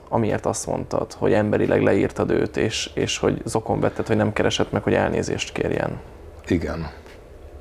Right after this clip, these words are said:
Speaker 2: Igen, miután én már nem voltam az R T L-nél, hanem a T V kettőnél, ugye?
Speaker 1: Igen.
Speaker 2: Akkor ő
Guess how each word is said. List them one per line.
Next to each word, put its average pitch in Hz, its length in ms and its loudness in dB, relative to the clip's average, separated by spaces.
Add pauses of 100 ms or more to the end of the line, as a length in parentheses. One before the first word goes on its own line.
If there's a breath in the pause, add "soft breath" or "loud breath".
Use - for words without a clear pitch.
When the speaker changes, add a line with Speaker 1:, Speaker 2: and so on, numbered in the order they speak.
(1300 loud breath)
Speaker 2:
Igen, 92 280 4
miután 95 540 6
én 92 100 6
már 87 180 4
nem 110 180 6
voltam 80 360 4
az 73 160 2
R 71 120 4
T 71 100 -6
L-nél, 73 340 4
hanem 73 220 0
a 69 60 0
T - 80 -8
V 90 320 6
kettőnél, 107 600 4
ugye? 98 320 4 (200)
Speaker 1:
Igen. 131 340 2 (640 loud breath)
Speaker 2:
Akkor 90 440 4
ő 82 500 6